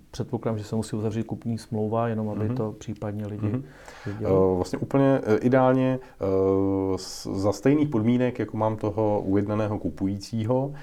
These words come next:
Speaker 2: tak vyzvu, eh, toho spoluvlastníka k tomu, aby si případně teda, eh, koupil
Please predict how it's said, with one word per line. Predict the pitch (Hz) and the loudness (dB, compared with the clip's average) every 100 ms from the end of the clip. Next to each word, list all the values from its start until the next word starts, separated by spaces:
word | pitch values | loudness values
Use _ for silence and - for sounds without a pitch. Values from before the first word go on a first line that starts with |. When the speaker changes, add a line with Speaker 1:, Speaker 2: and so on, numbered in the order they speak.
| - - | -16 -8
Speaker 2:
tak | - 90 - | -4 -4 0
vyzvu, | 98 110 107 120 123 120 - | 2 2 4 4 4 2 -4
eh, | - 92 92 95 92 | -4 -2 0 2 0
toho | 98 104 | -2 -4
spoluvlastníka | - 101 110 104 117 110 107 | 0 4 4 2 -2 -2 -2
k | |
tomu, | - 98 101 107 113 | -2 -2 0 -2 -2
aby | 92 127 | -2 -2
si | 107 101 | -2 -2
případně | 98 - 92 95 101 95 | -2 -4 0 0 0 -2
teda, | 95 98 95 90 | 0 2 4 2
eh, | - 87 | -2 -6
koupil | - 92 92 107 110 113 | -2 -2 2 2 2 -2